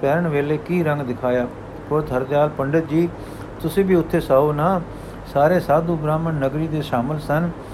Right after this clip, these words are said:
ਕਦੇ ਡਿੱਠਾ ਜੇ ਇਸ ਉਮਰ ਦੇ ਕਿਸੇ ਬਾਲਕ ਵਿੱਚ ਇੰਨਾ ਵਿਚਾਰ, ਇੰਨਾ ਉਮਾਦ, ਇੰਨਾ ਹਠ?"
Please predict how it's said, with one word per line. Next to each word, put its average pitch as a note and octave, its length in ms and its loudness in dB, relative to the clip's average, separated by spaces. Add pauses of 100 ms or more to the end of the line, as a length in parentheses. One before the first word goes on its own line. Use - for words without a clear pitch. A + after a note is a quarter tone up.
(320)
ਕਦੇ D#3 160 2
ਡਿੱਠਾ D#3 360 4
ਜੇ G3 220 8
ਇਸ F3+ 160 2
ਉਮਰ F3 180 2
ਦੇ F3 140 0
ਕਿਸੇ E3+ 260 -2
ਬਾਲਕ D3 400 2
ਵਿੱਚ E3 140 -4 (100)
ਇੰਨਾ D#3+ 240 2
ਵਿਚਾਰ, D#3+ 400 2 (440)
ਇੰਨਾ E3 260 2
ਉਮਾਦ, D#3+ 400 2 (160)
ਇੰਨਾ D#3 300 0
ਹਠ?" D3+ 180 2